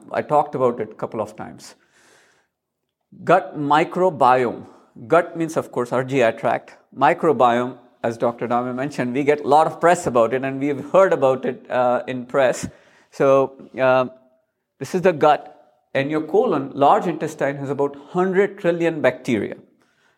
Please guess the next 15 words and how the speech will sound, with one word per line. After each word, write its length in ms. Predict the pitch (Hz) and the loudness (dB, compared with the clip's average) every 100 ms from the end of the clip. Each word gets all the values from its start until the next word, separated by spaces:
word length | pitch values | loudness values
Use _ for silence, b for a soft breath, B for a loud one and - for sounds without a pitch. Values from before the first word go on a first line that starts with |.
| - | -2
That's, 540 | 143 165 165 - - _ _ _ - | 2 2 -2 -18 -20 _ _ _ -4
that's 280 | 135 147 - | 0 0 0
the 100 | 139 | 0
gut 220 | 143 - | 0 0
microbiome. 460 | 127 113 110 101 | -6 -2 -2 -2
So 360 | - 135 131 - b b b b b b _ _ _ _ _ _ _ | -2 0 -2 -4 b b b b b b _ _ _ _ _ _ _
microorganisms 1120 | - 147 175 180 214 - 170 165 165 165 165 160 | 0 2 4 4 2 4 2 2 -2 -4 -6 -4
in 100 | 156 | 2
our 140 | 151 | 2
gut, 560 | 123 151 151 - - - | 2 2 2 0 -16 -14
it's 120 | 127 | -8
called 180 | - 139 | -2 0
microbiota 640 | 139 139 147 131 127 131 | 2 0 2 4 4 2
or 160 | 147 143 | 0 0
microbiome, 640 | 127 123 117 120 117 117 | -2 -4 -2 0 -2 -8